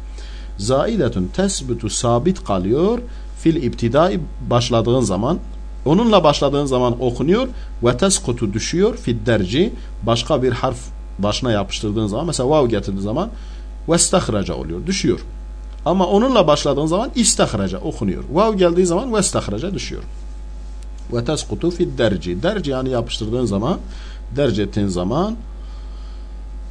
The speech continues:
düşüyor. Evet. Burada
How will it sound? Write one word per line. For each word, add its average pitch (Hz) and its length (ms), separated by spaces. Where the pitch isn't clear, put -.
düşüyor. 98 400
Evet. - 480
Burada 165 580